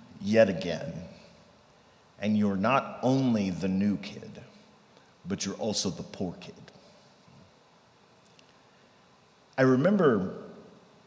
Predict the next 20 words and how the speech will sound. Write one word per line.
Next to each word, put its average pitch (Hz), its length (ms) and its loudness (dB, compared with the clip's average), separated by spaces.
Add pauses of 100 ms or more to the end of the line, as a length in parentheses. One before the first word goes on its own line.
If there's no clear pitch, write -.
(1300)
I, 110 80 -4 (120)
I, 113 180 -6
I 117 40 -2
have 143 240 0
this 139 140 -4
sort 110 280 -2
of, 95 260 -4
um, 87 360 -12 (1400)
charisma 98 680 -6 (1300)
that 95 120 -4
I 98 60 2
had 101 280 0
even 98 240 -2
in 90 120 -6
fifth 104 220 -6
grade 95 240 -2
that 92 100 -2
I, 82 160 -4 (300)
that 85 100 -10
I 82 200 -8